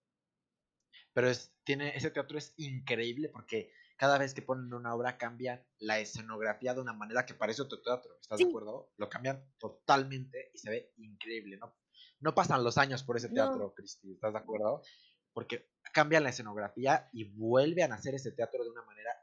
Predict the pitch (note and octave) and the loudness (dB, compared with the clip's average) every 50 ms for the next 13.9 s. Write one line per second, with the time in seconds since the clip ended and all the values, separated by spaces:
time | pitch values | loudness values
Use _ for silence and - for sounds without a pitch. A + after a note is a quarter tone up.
0 | _ _ C#3+ C3 B2 A#2+ A#2 A#2 G#2 _ - A2+ A2 A2 A2 A2 G#2+ G2+ G2 F2+ | _ _ -12 -12 -10 -10 -12 -14 -14 _ -8 -2 0 0 0 0 -4 -6 -10 -12
1 | F2 _ _ _ _ _ _ _ _ D4+ D#4 D#4 A#3 C4+ C4+ C4+ C4 C4 A#3+ A#3 | -16 _ _ _ _ _ _ _ _ 2 2 4 4 4 2 4 2 0 -2 0
2 | B3 C4+ C#4+ C#4 A#3 G#3+ - - - - _ _ - E4+ F4+ F#4+ G4 G4 F#4+ G#4+ | -2 -2 -2 -2 -4 -4 -4 -18 -20 -20 _ _ 4 6 6 6 4 2 2 2
3 | A4 G4+ F#4+ - - - - C4+ C4+ C4 A3+ A#3 C4 C#4 C#4 C#4+ D4 D#4 D#4 D#4+ | 2 2 2 -2 -4 -2 0 2 2 2 0 2 6 6 6 6 4 0 -2 -4
4 | D#4+ _ _ - A#3+ B3 B3 A#3+ A#3 A#3 A3+ - - - A3 - B3 A#3+ A#3 A#3 | -6 _ _ 6 6 8 10 10 8 8 6 2 0 0 2 4 4 6 6 6
5 | A#3 A3+ A#3 A3 A#3 A#3 A#3 A#3 A3+ A#3+ B3 - - - C4+ C4+ C#4+ C#4+ D4 D#4 | 6 6 6 6 6 4 4 4 4 4 4 2 -8 -8 -6 -2 0 0 2 0
6 | F4+ G#4 - - _ _ - A#3+ B3+ B3 A#3 B3 A#3+ C#4 D4 C#4+ C4 B3 A#3 A3+ | 0 -4 -8 -16 _ _ 4 4 4 6 4 0 4 6 6 6 6 4 2 2
7 | A3+ A#3 A3 B3+ B3 A#3+ A3+ B3+ - - A#3+ A#3 A#3+ C#4 C4 - B3 A#3+ A#3+ B3 | 0 0 2 2 0 0 -2 -10 -2 -2 -2 0 0 -4 -2 2 4 4 4 2
8 | - - - F3+ E3+ F3 F#3+ G3+ C4 C#4+ D4 D4 E4+ D4+ C#4+ C4 D#4 F4 - _ | 0 -8 -6 -4 -2 -2 -2 0 0 -2 2 4 4 4 4 0 -4 -6 -8 _
9 | _ _ - - F3+ F#3+ G3+ A3 A3+ A#3+ B3+ B3+ C4 C4 D4 E4 E4 E4 F#4+ F#4 | _ _ 2 4 4 4 6 6 6 6 8 6 6 4 2 -2 2 2 2 2
10 | F#4 F4+ - F#4 - - - - - - - - - _ _ - - E4+ F4+ F4+ | 2 0 -4 -4 -4 -8 -16 -20 -20 -20 -20 -20 -20 _ _ 0 2 4 6 8
11 | F#4 E4+ - - - - D#4 D4+ - - E4 E4 D#4+ D#4+ - - - - _ _ | 6 6 6 2 2 2 2 2 4 4 4 4 4 2 -4 -18 -20 -20 _ _
12 | D#4+ D#4+ E4 E4 D#4+ D#4+ D#4 D#4 D#4 - - _ _ _ _ _ _ _ _ _ | 0 0 0 0 4 4 4 4 4 -2 -16 _ _ _ _ _ _ _ _ _
13 | _ _ _ _ _ _ _ _ _ _ _ _ - A3 G3+ C#4 E4+ F#4 | _ _ _ _ _ _ _ _ _ _ _ _ -14 -4 2 2 2 2